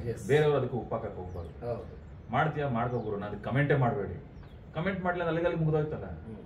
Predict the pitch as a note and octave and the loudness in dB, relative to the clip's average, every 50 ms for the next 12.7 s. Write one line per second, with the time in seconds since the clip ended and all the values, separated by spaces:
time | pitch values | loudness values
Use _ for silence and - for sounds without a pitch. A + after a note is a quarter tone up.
0 | - A2+ B2 B2 B2+ C3 C3 D3 D#3+ D#3 C#3+ C#3+ C3+ C3+ C#3+ D3 D3+ D3+ D3 C#3 | -6 -4 -2 0 0 0 2 4 4 4 4 4 2 2 2 2 2 2 2 0
1 | C3+ C3 C3 - D3 C#3 B2 C3 B2 - - A#2+ B2 B2 A#2 - - B2 A#2 A2+ | 0 0 -2 -2 -4 -4 -4 -4 -4 -4 -6 -6 -6 -6 -6 -6 -6 -6 -4 -4
2 | A2+ A2+ B2 B2+ B2+ B2 A#2+ A#2 A2 A2+ - C3+ B2+ A#2+ A#2 - - - - - | -2 0 0 0 0 0 0 -2 -4 -4 -4 -4 -2 -2 -4 -4 -6 -10 -10 -10
3 | - - - A2+ A2 G#2 F#2+ A2+ A#2 A#2+ A#2 A#2 A2 G#2+ G2 F#2+ G2+ F#2 - - | -10 -8 -6 -6 -6 -4 -4 -2 -2 0 0 -2 -4 -6 -8 -10 -12 -12 -12 -14
4 | G#2+ F#2+ F2+ - - - - - - - A#2 B2+ B2+ - B2 B2+ D#3 E3+ D#3+ D#3 | -14 -14 -14 -16 -16 -16 -18 -16 -12 -6 -4 -4 -4 -2 -2 0 0 2 4 4
5 | D#3 C3+ - D3 C3+ C3+ B2+ - C3+ C3 B2 A#2+ - D3 B2+ B2+ A#2+ B2 B2 A#2+ | 2 2 2 0 -2 -2 -4 -4 -2 -2 -2 -2 -2 -4 -2 -2 -2 -2 0 -2
6 | A2+ A2+ - A#2 G#2 - - G#2 G2+ F#2+ A#2+ A#2 A2 G#2 - A2+ A2 G#2+ G#2 G2+ | -2 -4 -4 -6 -6 -6 -6 -6 -4 -4 -4 -4 -4 -4 -6 -8 -6 -6 -4 -4
7 | G2+ G2+ G2+ B2 C3 B2 A2 A2 A2+ G#2+ - - C#3 C3 B2 A2 A2 A#2 A#2+ A2+ | -2 -2 -2 -2 -2 -2 -2 -4 -4 -6 -6 -4 -2 -2 -2 -2 -2 -4 -4 -2
8 | - B2 B2 A#2+ B2+ A#2+ A#2 A2 G#2 G2+ G2+ G2 F#2+ F2+ F2 E2+ D#2+ - - - | -2 -2 -2 0 0 -2 -2 0 -2 -2 -4 -4 -4 -4 -4 -4 -4 -6 -8 -10
9 | - - - - - - - - - - - - - G#3 G#3 G3 G3 G3+ G#3+ A#3 | -10 -12 -12 -12 -12 -12 -12 -10 -10 -10 -10 -8 -4 -2 -2 0 0 2 2 2
10 | A#3 G#3 G#3 F3 D3+ B2+ A#2+ A2+ G#2 F#2+ F#2+ F#2 A2 A#2+ A#2+ A2+ A2+ B2 C#3 C#3+ | 4 4 4 4 4 4 2 2 0 0 -2 -2 -2 -2 0 0 0 0 0 2
11 | D3 C#3 C3 - C3+ C3 B2+ B2+ B2 A#2+ A2+ A#2 - A#2+ A#2 A2+ G2+ G2+ A2 A2 | 2 0 0 0 0 -2 0 0 0 0 -2 -4 -6 -6 -6 -4 -4 -2 -2 -4
12 | G#2 - G#2+ G2+ G2 F#2 F2+ E2+ D#2+ - E2+ E2 - | -4 -4 -6 -6 -6 -6 -6 -8 -8 -10 -10 -12 -12